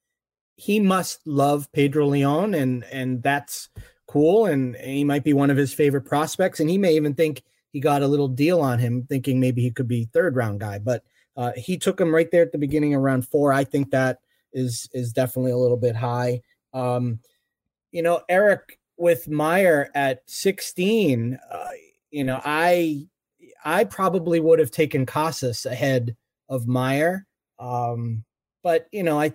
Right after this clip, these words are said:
I think there's a lot of helium with Meyer. He's, by the way, Chris, you,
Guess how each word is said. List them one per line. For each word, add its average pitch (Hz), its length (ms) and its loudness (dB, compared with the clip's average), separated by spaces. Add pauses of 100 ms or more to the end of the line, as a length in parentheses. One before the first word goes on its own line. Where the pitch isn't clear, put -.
I 151 80 -2
think 185 380 -4 (220)
there's 156 260 2
a 160 60 2
lot 156 220 2
of 151 60 2
helium 170 440 2
with 170 120 2
Meyer. 165 460 2
He's, 135 380 -2 (320)
by 135 160 -2
the 151 80 6
way, 208 340 4 (500)
Chris, - 500 0
you, 147 280 -2